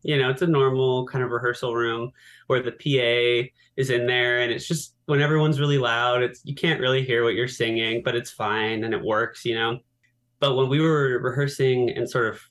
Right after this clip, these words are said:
writing and coming up with this record, um, a lot of it, I would actually just, like, not have a microphone. It was completely musical for, like, the first chunk of it. And we were just kind of,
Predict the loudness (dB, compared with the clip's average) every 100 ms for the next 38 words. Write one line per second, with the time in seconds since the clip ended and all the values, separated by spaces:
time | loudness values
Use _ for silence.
0 | _ -2 0 0 0 -2 -2 -6 -10 _
1 | _ _ _ -4 -2 0 -2 -4 -4 -2
2 | -2 -4 -2 -4 -4 -10 -18 -20 _ _
3 | -4 0 0 -2 -4 -2 0 2 2 0
4 | -2 -2 0 2 0 0 0 0 -4 -2
5 | 0 0 0 -2 -2 -4 -4 -6 -2 0
6 | 2 2 0 -2 -8 -6 -6 -2 -2 0
7 | 0 -2 0 0 -2 -2 -6 -4 -6 -4
8 | -4 -6 -10 _ _ _ _ _ _ _
9 | _ _ -10 -10 -2 -2 -2 -6 -16 -20
10 | _ _ -8 -4 -4 -4 -4 -4 -4 -6
11 | -6 -4 -4 -4 -6 -6 -4 -4 -8 -16
12 | -6 -4 -4 -8